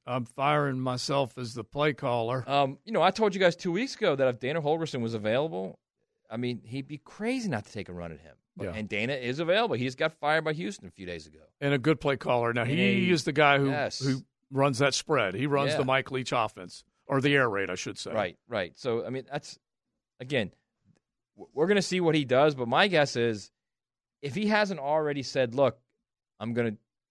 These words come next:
Speaker 2: hand the offense over to someone else,"
Speaker 1: Mm-hmm.
Speaker 2: he's not going to. If he hasn't done it already,
Speaker 1: I
Speaker 2: he's
Speaker 1: would
Speaker 2: not
Speaker 1: have
Speaker 2: going
Speaker 1: thought,
Speaker 2: to.
Speaker 1: yeah.
Speaker 2: So my guess is he's not going to, and, and,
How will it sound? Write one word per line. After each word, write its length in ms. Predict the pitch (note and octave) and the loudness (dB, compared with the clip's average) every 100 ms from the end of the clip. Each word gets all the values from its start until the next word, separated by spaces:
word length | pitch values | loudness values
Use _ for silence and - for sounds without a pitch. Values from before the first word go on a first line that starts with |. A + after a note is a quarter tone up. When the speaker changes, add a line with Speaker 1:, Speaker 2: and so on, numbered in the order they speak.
| _ _ _ _ _ _ - | _ _ _ _ _ _ -6
Speaker 2:
hand 220 | B2 C3+ | -2 2
the 80 | B2+ | 4
offense 340 | B2 B2 A#2 | 4 2 -2
over 160 | A#2 G#2+ | -6 -6
to 40 | |
someone 280 | - A2+ F#2+ | -6 -4 -2
else," 300 | G2+ A#2 - - | -2 -2 -6 -10
Speaker 1:
Mm-hmm. 100 | A#2+ | -6
Speaker 2:
he's 120 | A#2+ | -4
not 160 | A2 F#2+ | -4 -6
going 220 | F#2+ D#2+ | -10 -10
to. 100 | _ | _
If 600 | _ _ _ _ _ - | _ _ _ _ _ -6
he 60 | A2+ | -2
hasn't 200 | D3 B2+ | 0 2
done 140 | B2 | 0
it 60 | B2+ | 2
already, 340 | G#2+ F#2+ G#2 | 2 0 2
Speaker 1:
I 60 | C3 | 4
Speaker 2:
he's 100 | F#3 | 6
Speaker 1:
would 80 | G#3 | 6
Speaker 2:
not 40 | F#3 | 4
Speaker 1:
have 20 | |
Speaker 2:
going 240 | D#3+ C#3+ | 2 0
Speaker 1:
thought, 140 | C3+ C#2+ | -2 -6
Speaker 2:
to. 60 | |
Speaker 1:
yeah. 180 | B2 E2 G#2 _ _ _ _ _ | -6 -6 -10 _ _ _ _ _
Speaker 2:
So 240 | - A2+ G#2+ | -8 -8 -6
my 160 | A#2+ C#3+ | -4 0
guess 220 | D3 B2+ | 2 0
is 100 | A2+ | -2
he's 120 | G2 | -8
not 220 | G2+ C3 D#3+ | -4 -4 -2
going 220 | E3 D#3+ | -4 -4
to, 200 | D3 C#3 | -4 -2
and, 120 | A2+ | -2
and, 360 | G#2 G2+ G2 | -4 -4 -6